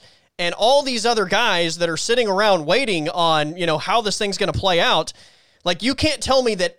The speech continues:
that there is a single person at one fifty-five that deserves a title shot over Dustin Poirier. And especially if Poirier beats McGregor again. Mc-, McGregor's the biggest sports name in the world.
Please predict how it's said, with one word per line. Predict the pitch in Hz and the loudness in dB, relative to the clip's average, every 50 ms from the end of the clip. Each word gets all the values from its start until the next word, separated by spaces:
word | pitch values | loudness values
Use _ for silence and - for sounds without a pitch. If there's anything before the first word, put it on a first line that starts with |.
| 202 196 | -10 -4
that | 180 175 185 - _ _ _ _ _ _ | -4 -4 -4 -6 _ _ _ _ _ _
there | 175 202 214 208 | 0 2 2 2
is | 190 175 | 2 2
a | 170 165 | 0 -2
single | - - 262 285 262 247 | -2 -2 -4 -2 -2 -2
person | - - 247 247 214 - 202 185 | 0 2 0 0 0 -2 -2 -4
at | 180 - - 185 175 | -4 -2 -2 -4 -2
one | 202 220 233 | -2 -2 -2
fifty-five | 226 233 196 196 - 240 220 208 180 | -2 -4 -4 -2 -2 0 0 0 0
that | 190 180 | -2 -6
deserves | 160 165 156 151 180 208 233 202 | -6 -6 -4 -2 0 0 0 -2
a | 190 | -4
title | - 202 214 233 214 185 | -4 -2 -2 0 0 -2
shot | - - 165 156 165 - - | -2 0 0 0 0 0 0
over | 175 214 247 196 165 151 151 156 | 2 2 2 2 0 -2 -2 -2
Dustin | 147 - 151 170 - - - 208 190 | -2 0 0 0 0 -2 -4 -4 -4
Poirier. | 180 - 254 277 226 139 113 98 92 - _ _ _ _ _ _ _ _ _ _ _ - | -2 0 0 0 0 0 -2 -6 -10 -14 _ _ _ _ _ _ _ _ _ _ _ -6
And | 240 196 | -4 -4
especially | 190 - 247 269 254 - 262 240 | 0 2 2 2 2 2 0 -2
if | 190 | 0
Poirier | - 214 214 220 226 202 | 2 2 4 4 4 2
beats | 175 208 202 - | 0 -2 -4 -4
McGregor | 220 202 180 175 170 185 185 196 208 | -4 -2 0 2 0 0 0 0 -2
again. | 202 185 214 247 254 165 120 107 - - - - _ _ _ _ - | -2 0 0 0 0 0 -2 -6 -10 -16 -20 -20 _ _ _ _ -6
Mc-, | 208 202 208 214 - | -2 -2 -2 0 0
McGregor's | 202 220 208 190 214 254 311 294 320 285 | -2 -2 2 2 2 2 2 2 0 0
the | 233 247 | -2 -4
biggest | 202 151 - - 262 240 285 277 - - - - - | -4 -2 -2 0 0 2 0 0 -2 -2 -8 -8 -10
sports | - - - 233 262 277 - - - | -10 -6 0 0 0 0 0 -2 -4
name | 240 233 220 208 220 | -2 -2 -2 -2 -2
in | - 233 240 240 | -2 -4 -2 0
the | 226 220 | 0 0
world. | 196 185 196 220 226 226 226 202 165 127 - | 0 2 2 4 4 4 4 2 2 -2 -6